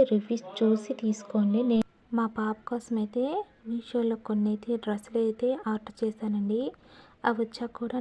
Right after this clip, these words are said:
నెక్స్ట్ వీడియోలో అయితే మీతో షేర్ చేసుకుంటాను. ఈ శారీ అంతా కూడా ఇలానే ఇచ్చారు. పళ్ళు పాట అయితే చూడండి, చిన్నదైతే ఇచ్చారు డిజైన్ కూడా. శారీ అంతా వర్క్ అంతా ఇలానే వచ్చింది. cash on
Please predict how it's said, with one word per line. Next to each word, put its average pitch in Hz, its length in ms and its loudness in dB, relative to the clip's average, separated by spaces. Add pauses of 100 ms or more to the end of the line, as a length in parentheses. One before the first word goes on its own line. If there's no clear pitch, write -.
నెక్స్ట్ 220 240 -6 (100)
వీడియోలో 208 400 0
అయితే 254 240 -2 (200)
మీతో 233 200 -2 (100)
షేర్ 220 260 0
చేసుకుంటాను. 214 720 -4 (840)
ఈ 226 40 -2 (120)
శారీ 226 340 -2
అంతా 226 200 -4 (100)
కూడా 240 200 -2
ఇలానే 214 260 -2
ఇచ్చారు. 220 340 -6
పళ్ళు 247 240 6 (100)
పాట 240 280 -2
అయితే 214 240 -2
చూడండి, 220 380 0 (120)
చిన్నదైతే 233 560 0
ఇచ్చారు 220 280 -4 (100)
డిజైన్ 214 300 0 (120)
కూడా. 233 180 -2 (600)
శారీ 233 360 4
అంతా 226 200 -2 (100)
వర్క్ 214 300 -4
అంతా 240 260 0
ఇలానే 220 340 0
వచ్చింది. 208 540 -2 (1000)
cash 233 340 4
on 247 80 8